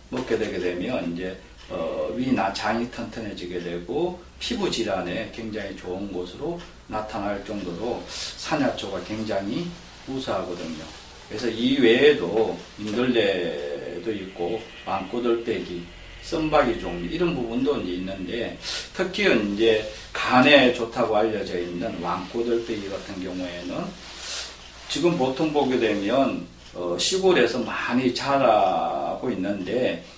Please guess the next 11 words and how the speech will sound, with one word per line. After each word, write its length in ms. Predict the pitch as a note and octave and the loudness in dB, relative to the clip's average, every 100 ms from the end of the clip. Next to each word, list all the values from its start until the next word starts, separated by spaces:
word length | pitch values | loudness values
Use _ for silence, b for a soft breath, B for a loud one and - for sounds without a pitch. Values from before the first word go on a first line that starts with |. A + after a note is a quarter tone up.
| - | -10
이게, 480 | A2+ A2 D3 E3 E3+ B B B | -6 0 2 2 0 B B B
어, 380 | A2 G#2 G2 E2+ | -4 -2 0 -2
사투리로 720 | - G3 F#3+ - E3+ A2 G2+ - | 0 0 -2 -2 0 0 0 0
그냥 280 | B2+ A#2 | 2 2
쓰는 320 | - A#2+ - A2+ | 0 -2 -2 -2
것이 180 | - - | -4 -8
토끼풀이라고 960 | - - - - D3+ B2+ F#2+ F2+ F2 | -12 -10 -10 -8 -2 0 2 0 -4
하면서 420 | - G2+ F#2 F2+ E2 | -4 -6 -6 -6 -8
많이 280 | F2+ E2+ G2 | -10 -10 -8
쓰고 280 | - C#3 | -6 -4
있거든요. 480 | G#2 - E2 D#2+ D2+ | -4 -4 -8 -8 -8